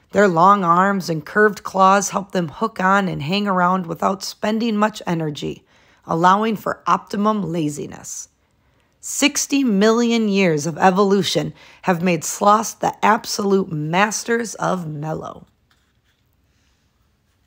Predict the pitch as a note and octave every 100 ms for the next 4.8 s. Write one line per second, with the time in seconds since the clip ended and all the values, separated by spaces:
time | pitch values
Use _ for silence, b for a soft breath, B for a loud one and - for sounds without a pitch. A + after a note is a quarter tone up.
0 | _ _ _ _ _ _ _ _ _ _
1 | _ _ _ - D4 D4 D#4+ F4 F4+ D#4+
2 | D4 - A3 A3+ A3+ - - G3+ F#3+ -
3 | A3+ A3+ C4 A#3+ B3+ A#3+ A3+ - G3+ G#3
4 | F3+ F3+ G3+ G3+ F3+ F3 F3 F3